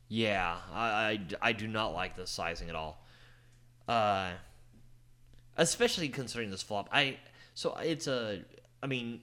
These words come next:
which I wasn't in love with this flop at all. Like, what do you, 'cause here was my theory. Like, I'm blocking ace king.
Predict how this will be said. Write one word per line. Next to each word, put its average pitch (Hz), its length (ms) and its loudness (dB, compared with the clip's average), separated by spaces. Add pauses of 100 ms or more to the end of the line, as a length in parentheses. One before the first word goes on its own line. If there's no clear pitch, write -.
(220)
which 208 220 2 (240)
I 175 60 10
wasn't 165 460 2
in 190 80 2
love 104 360 2
with 90 120 -10
this 82 180 -6
flop 80 520 -8
at 85 100 -2
all. 76 360 -6 (600)
Like, 135 160 2
what 165 340 0
do - 100 -4
you, 269 60 2 (260)
'cause 185 280 4 (320)
here 202 200 4
was 180 160 4
my 113 260 -4 (140)
theory. 85 480 -2 (1000)
Like, 120 220 0
I'm 131 160 2
blocking 135 520 0
ace 113 280 0
king. 82 400 -10